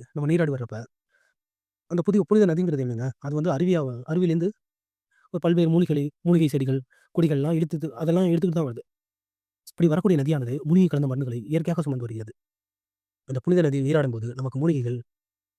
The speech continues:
அது குணப்பட, அந்த மூலிகைகளோட தன்மை வந்து நம்மள விரைவா, சீக்கிரமாவே குணமடைகிறதுக்கு காரணமா அமையுது. சில கோயிலுக்கு சென்று விளக்கேற்றி அர்ச்சனை செய்வது பரிகாரமா வந்தா, ஒவ்வொரு கோயில்களிலும் ஒரு குறிப்பிட்ட சக்தி இருக்கும். ஒரு தலங்களாக தான் இருக்கு.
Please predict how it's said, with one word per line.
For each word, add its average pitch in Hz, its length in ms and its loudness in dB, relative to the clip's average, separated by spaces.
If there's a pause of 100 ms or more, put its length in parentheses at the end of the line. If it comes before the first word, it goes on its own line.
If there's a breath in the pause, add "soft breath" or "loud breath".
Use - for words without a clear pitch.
(680)
அது 147 120 -2
குணப்பட, 156 300 2 (760)
அந்த 170 140 2
மூலிகைகளோட 160 540 2
தன்மை 165 240 0
வந்து 147 240 0
நம்மள 160 240 0 (240)
விரைவா, 180 260 0 (140)
சீக்கிரமாவே 160 420 0
குணமடைகிறதுக்கு 147 520 0 (380)
காரணமா 143 240 0
அமையுது. 117 220 -4 (1800)
சில 160 120 0
கோயிலுக்கு 160 280 2
சென்று 120 240 -6 (420)
விளக்கேற்றி 160 360 0
அர்ச்சனை 131 300 0
செய்வது 131 220 -4
பரிகாரமா 147 320 -2
வந்தா, 110 220 -6 (360 soft breath)
ஒவ்வொரு 165 240 0
கோயில்களிலும் 160 380 2
ஒரு 156 80 -4
குறிப்பிட்ட 160 240 0
சக்தி 165 180 0
இருக்கும். 160 300 0 (1120)
ஒரு 170 200 4 (200)
தலங்களாக 160 380 2
தான் 139 100 0
இருக்கு. 123 160 -8